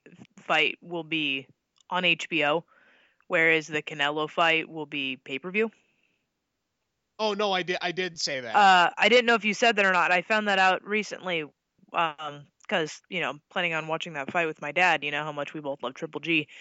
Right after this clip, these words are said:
Speaker 2: Of course.
Speaker 1: Uh, and I didn't know that the Canelo fight was gonna be pay-per-view. It kinda pissed me off a little bit, actually, but, you know, whatever.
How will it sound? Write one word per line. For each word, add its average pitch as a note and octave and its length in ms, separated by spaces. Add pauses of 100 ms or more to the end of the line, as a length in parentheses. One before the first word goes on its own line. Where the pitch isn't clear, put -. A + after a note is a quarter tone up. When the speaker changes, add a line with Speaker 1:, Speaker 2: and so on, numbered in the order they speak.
(680)
Speaker 2:
Of - 120
course. F#3+ 200
Speaker 1:
Uh, F3+ 360 (560)
and A3 140
I A3 160
didn't A#3 220
know A3+ 160
that G#3+ 160
the F#3 80
Canelo G3 400
fight F3+ 240
was E3 180
gonna E3+ 200
be D#3+ 140
pay-per-view. F#3 480
It C#3+ 100
kinda G3+ 180
pissed - 260
me E3 80
off G3 180
a F3 40
little D#3+ 180
bit, D#3 140
actually, D#3+ 460
but, D#3 300 (340)
you G#3 100
know, D#3 200 (800)
whatever. E3+ 420